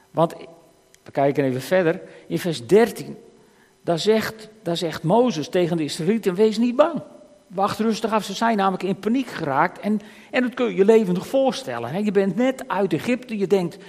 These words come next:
"Yes, we hebben de vrijheid te pakken." Dan leidt God je naar de Rode Zee. Daar sta je dan, voor je alleen maar water en achter je alleen maar Egyptenaren. En die laat God ook nog heel dichtbij komen. Ik zal straks laten zien waarom God ze heel dichtbij liet komen. Dat was namelijk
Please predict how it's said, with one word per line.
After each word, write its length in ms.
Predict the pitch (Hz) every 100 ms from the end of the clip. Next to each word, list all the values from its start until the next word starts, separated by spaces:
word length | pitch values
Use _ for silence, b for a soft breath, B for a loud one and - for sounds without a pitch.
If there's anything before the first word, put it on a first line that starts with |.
| B B
"Yes, 440 | 233 196 - - B B B
we 100 | 175
hebben 240 | 226 214
de 80 | 165
vrijheid 560 | - 220 233 196 180 165
te 80 |
pakken." 400 | - 233 240 277 - B B B
Dan 220 | - 165
leidt 340 | 165 214 254 -
God 340 | - 208 -
je 100 | 175
naar 240 | 170 165 147
de 60 |
Rode 380 | 147 147 139 120
Zee. 220 | 156 196
Daar 120 | 175
sta 280 | 170 - 254
je 100 | 269
dan, 300 | 247 240 311 - B B B
voor 320 | - 254 269
je 220 | 254 -
alleen 300 | 208 214 254
maar 100 | 262
water 420 | 220 214 226 240 226 - B B
en 160 | - -
achter 360 | 240 196 240
je 240 | 226 226 -
alleen 240 | 190 233
maar 100 | 269
Egyptenaren. 840 | 240 220 220 175 170 160 175 220 226 B B B B B
En 160 | - 240
die 120 | 226
laat 280 | 202 185 -
God 220 | 190 170
ook 180 | 143 143
nog 140 | 156
heel 500 | 170 220 277 220 139
dichtbij 480 | 151 208 214 285 302
komen. 300 | 156 104 113
Ik 80 | 104
zal 180 | 185
straks 360 | 196 - 254 -
laten 280 | 190 170 170
zien 140 | 180
waarom 360 | 190 208 220 202
God 200 | 202 202
ze 80 | 160
heel 400 | 175 254 254 220
dichtbij 400 | 214 185 196 180
liet 160 | 135
komen. 280 | 135 98 95
Dat 100 | 139
was 140 | 175
namelijk 280 | 202 185 175